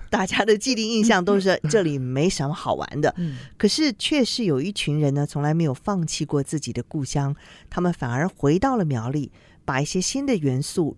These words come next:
Speaker 1: 融合进旧的在地文化里面。就像是我们今天要特别为您介绍的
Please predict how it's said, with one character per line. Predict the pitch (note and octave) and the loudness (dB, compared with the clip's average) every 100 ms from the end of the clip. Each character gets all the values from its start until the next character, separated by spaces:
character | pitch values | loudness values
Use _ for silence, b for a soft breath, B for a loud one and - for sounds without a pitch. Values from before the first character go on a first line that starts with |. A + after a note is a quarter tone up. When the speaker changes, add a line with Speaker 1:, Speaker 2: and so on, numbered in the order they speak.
| - | -2
Speaker 1:
融 | C#3 D3 | 2 2
合 | G#3 D3+ | 0 -2
进 | D3 F3+ D#3+ | 0 0 -2
旧 | - - A#3+ | -2 0 0
的 | D#3 C3+ | 2 0
在 | - E3 | 0 -2
地 | D#3 | 0
文 | C3+ A2 | -2 -2
化 | - D3 | -6 -6
里 | B2 D#2 | -6 -8
面。 | - - b b b | -12 -16 b b b
就 | - | -2
像 | D#3 D#3+ C#3 | 0 0 0
是 | - C#3 - - | -2 -2 -4 -6
我 | C#3 | -2
们 | B2+ | -2
今 | D3 | 0
天 | D3 | 0
要 | C3+ | 0
特 | - | -2
别 | D#3 C3 | 0 2
为 | C#3 | 0
您 | B2 B2 | 0 -2
介 | - B2 | -2 -2
绍 | C3 B2+ | -4 -4
的 | G2+ | -4